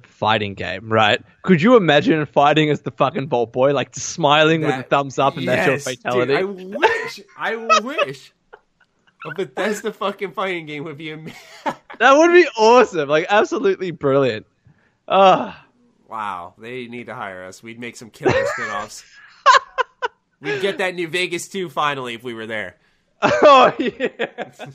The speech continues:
Speaker 1: You know, if Obsidian was in charge, we'd already have New
Speaker 2: Yeah.
Speaker 1: Vegas two, Matty.
Speaker 2: Right.
Speaker 1: Did you know that? Like, w-, we'd, we'd have it already. Like, that, that, this,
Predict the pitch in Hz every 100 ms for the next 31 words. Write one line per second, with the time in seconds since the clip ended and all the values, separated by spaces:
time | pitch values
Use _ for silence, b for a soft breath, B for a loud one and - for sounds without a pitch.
0 | _ _ - 247 B B B B _ 107
1 | 98 98 95 - 101 131 104 104 107 -
2 | - - 117 113 - - - 107 101 92
3 | 104 107 107 101 98 120 - 104 104 107
4 | 123 - 90 98 127 113 117 131 107 95
5 | _ _ _ _ _ _ _ _ _ _
6 | 131 165 185 175 160 151 170 - 147 139
7 | 107 104 101 101 _ 110 113 123 - 123
8 | 120 _ _ 135